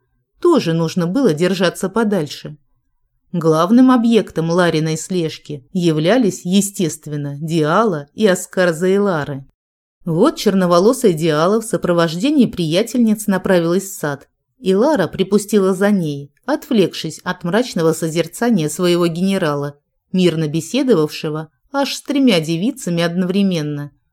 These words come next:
причем две из них уже явно достигли совершеннолетия и вполне соответствовали тем критериям,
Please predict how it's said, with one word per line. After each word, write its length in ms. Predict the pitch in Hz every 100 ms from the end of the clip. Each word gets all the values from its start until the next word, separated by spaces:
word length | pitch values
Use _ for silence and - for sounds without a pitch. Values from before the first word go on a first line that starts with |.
| _
причем 440 | - 170 - 160 151
две 340 | 147 185 254
из 100 | 214
них 340 | 180 156 147 -
уже 240 | 240 262
явно 420 | 277 262 180 165
достигли 600 | 160 160 156 - 277 196 160
совершеннолетия 1200 | - 175 175 - 180 170 170 240 262 - 151 151 -
и 120 | 302
вполне 500 | 294 - 311 269 175
соответствовали 880 | - 165 160 185 277 - 175 160 160
тем 300 | 156 170 165
критериям, 840 | 160 165 196 254 233 160 151 151